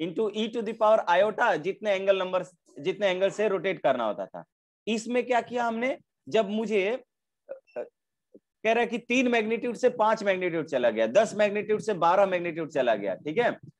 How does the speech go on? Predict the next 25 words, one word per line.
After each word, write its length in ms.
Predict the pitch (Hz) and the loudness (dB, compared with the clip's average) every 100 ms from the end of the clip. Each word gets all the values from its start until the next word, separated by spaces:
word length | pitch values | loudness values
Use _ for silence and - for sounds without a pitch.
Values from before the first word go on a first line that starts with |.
| _ 151 | _ -4
यानी 140 | 190 | -2
कि 60 | 214 | 2
जो 100 | 240 | 2
मैग्नीट्यूड 580 | 208 180 233 208 208 160 | 2 2 0 -2 -4 0
था 80 | 190 | 2
वो 140 | 220 | 2
change 280 | 233 208 202 | 2 0 -2
कर 140 | - 139 | 0 2
रहे 160 | 123 | 0
हैं 220 | 104 90 - _ _ - | -2 -10 -16 _ _ 2
और 320 | 185 240 - _ _ _ | 4 2 -6 _ _ _
कोई 140 | 208 208 | 0 2
certain 380 | 202 185 220 | 2 0 0
angle 260 | 202 190 214 | -2 -2 -4
से 140 | 208 | -2
rotate 340 | 202 190 190 202 | -2 -2 0 -2
भी 140 | 185 | -2
कर 160 | 170 135 | -2 -4
रहे 120 | 110 | -4
हैं। 100 | 101 - _ _ _ | -8 -12 _ _ _
तो 80 | 190 | -2
मैं 220 | 220 240 | 2 4
कहूंगा 460 | 220 185 165 156 | 4 4 4 4
कि 140 | 196 220 | 2 -4
इनिशियली 840 | 180 190 214 208 262 185 151 226 | -4 -2 -2 0 2 4 2 0